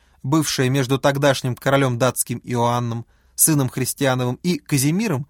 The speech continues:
заставила первого нарушить долг гостеприимства в рассуждении послов московских,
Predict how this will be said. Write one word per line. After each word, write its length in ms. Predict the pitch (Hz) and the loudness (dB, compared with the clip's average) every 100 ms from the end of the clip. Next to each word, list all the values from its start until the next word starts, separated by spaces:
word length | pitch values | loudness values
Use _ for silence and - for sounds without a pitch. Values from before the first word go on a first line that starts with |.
| _ _ _ | _ _ _
заставила 560 | 127 160 165 233 233 208 | -2 0 2 2 2 0
первого 540 | - 185 196 185 185 - | 0 2 2 4 2 2
нарушить 560 | 170 196 180 - 120 | 0 0 0 -2 -4
долг 220 | 120 139 117 | 0 0 0
гостеприимства 800 | 117 - 123 156 208 - 202 190 _ | -4 -6 -4 -2 -2 -2 -2 -4 _
в 120 | 139 160 | -4 0
рассуждении 680 | 147 160 135 123 151 151 | 0 0 -2 0 2 2
послов 440 | 143 156 - 123 - | 0 -2 -2 -4 -2
московских, 640 | 123 - 117 - 202 196 | -4 -2 -6 -6 -8 -8